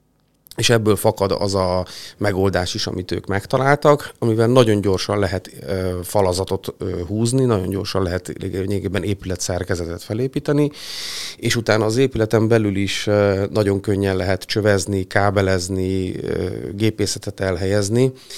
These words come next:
tehát a, a, a telepítési idő, ö, lecsökken, és mindez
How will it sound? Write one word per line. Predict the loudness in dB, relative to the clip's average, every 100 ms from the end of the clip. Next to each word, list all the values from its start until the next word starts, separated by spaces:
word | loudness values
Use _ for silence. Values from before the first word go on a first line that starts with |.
| -16 -10
tehát | -4 -2 -2 2
a, | 4 4
a, | 0 -4
a | -6 -4 -2
telepítési | 2 2 2 -2 -2 -2 -2
idő, | -4 -2 -2 -2 -4 -14 _ -14
ö, | -10 -2
lecsökken, | -2 -2 -10 -2 0 2 -2 _ _ _ _ _ -6
és | -4 2
mindez | 4 6 6 6